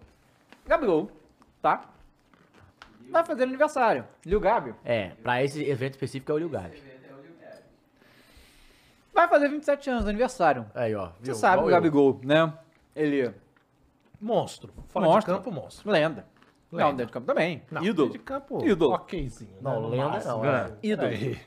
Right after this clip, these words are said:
Speaker 1: Ídolo.
Speaker 3: Vai.
Speaker 1: Ele não poderia deixar passar em branco essa situação, que é o aniversário dele.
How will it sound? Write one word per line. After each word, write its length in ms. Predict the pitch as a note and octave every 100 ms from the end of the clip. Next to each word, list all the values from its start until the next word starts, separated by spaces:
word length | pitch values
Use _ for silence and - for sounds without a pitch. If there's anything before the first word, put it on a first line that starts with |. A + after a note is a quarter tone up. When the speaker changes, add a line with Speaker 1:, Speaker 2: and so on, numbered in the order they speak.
| -
Speaker 1:
Ídolo. 300 | G3+ B2+ G#2 - _ _ - -
Speaker 3:
Vai. 300 | C3 A2 F#2+ - _ - - _ _ _ _ _ _ -
Speaker 1:
Ele 100 | F4+
não 120 | D4
poderia 300 | C#4+ A#3+ A3+
deixar 420 | A#3 G#3+ F#3 G3+ G#4
passar 220 | D4+ F4
em 60 | G#4
branco 260 | A3 A#3
essa 160 | B3+ C#4
situação, 500 | - F4+ - G#3 C#3+
que 120 | -
é 0 |
o 20 |
aniversário 340 | C#3+ C#3 A#2+ D#3
dele. 220 | F3